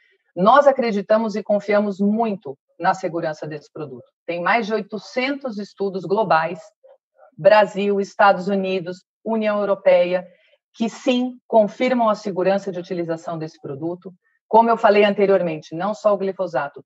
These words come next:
todo produto, ele tem regras de utilização, ele precisa ser utilizado obedecendo o que tá indicado na bula, obedecendo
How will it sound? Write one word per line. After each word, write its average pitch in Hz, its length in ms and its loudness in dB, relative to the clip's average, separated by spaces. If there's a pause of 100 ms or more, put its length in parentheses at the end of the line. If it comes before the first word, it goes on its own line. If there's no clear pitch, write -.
todo 208 380 0
produto, 156 640 -10
ele 180 220 -2
tem 202 180 -6
regras 196 420 4
de 180 60 -10
utilização, 165 720 -8 (400)
ele 180 180 0
precisa 202 460 -6
ser 214 180 -6
utilizado 165 840 0 (300)
obedecendo 196 760 2
o - 20 -6
que 196 180 -6
tá 202 200 2
indicado 180 580 2
na 160 140 2
bula, 202 500 -2
obedecendo 180 840 -2